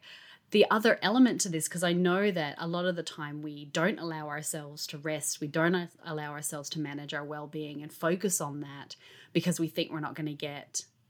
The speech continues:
anything done. And I actually believe I got more done last year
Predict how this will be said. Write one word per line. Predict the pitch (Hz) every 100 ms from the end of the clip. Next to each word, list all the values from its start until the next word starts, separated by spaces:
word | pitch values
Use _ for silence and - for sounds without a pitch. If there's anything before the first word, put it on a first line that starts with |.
| -
anything | 147 139 156 147 143
done. | 220 190 143 143 175 - - - -
And | 160 156 156 156 156 -
I | - 175
actually | 196 196 - 160
believe | 165 151 151
I | 151
got | 156
more | 160 160 170
done | 165 147 143
last | 147 151 147 - 151
year | 156 185 165 139 120 214